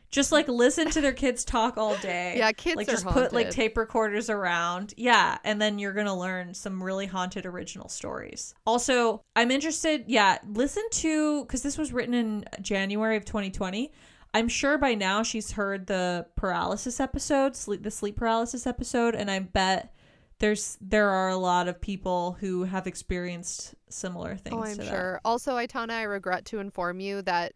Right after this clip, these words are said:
Speaker 2: your babysitter was for sure haunted and may have been a ghost, because if you <laughs> saw your babysitter in the Ray contest,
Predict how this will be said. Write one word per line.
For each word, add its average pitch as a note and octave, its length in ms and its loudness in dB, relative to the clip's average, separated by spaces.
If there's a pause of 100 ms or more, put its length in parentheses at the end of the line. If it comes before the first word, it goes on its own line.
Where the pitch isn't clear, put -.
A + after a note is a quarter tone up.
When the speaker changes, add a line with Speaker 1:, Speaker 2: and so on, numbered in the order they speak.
Speaker 2:
your F#3+ 260 -2
babysitter F#3+ 640 -2
was F3+ 200 -2
for F#3 180 -6
sure F#3 220 -4
haunted F3 520 -4
and F#3+ 240 -4
may F#3 220 -4
have F#3 240 -6
been F3 140 -2
a F3 80 -8
ghost, - 480 -8
because F#3+ 520 0 (280)
if F#3+ 160 -6
you A#3+ 180 0
<laughs> - 0 -
saw D4 280 12
your G4 240 10
babysitter C4 640 2
in A#3 120 -2
the A3+ 120 -2
Ray G3+ 180 0
contest, B3 720 -2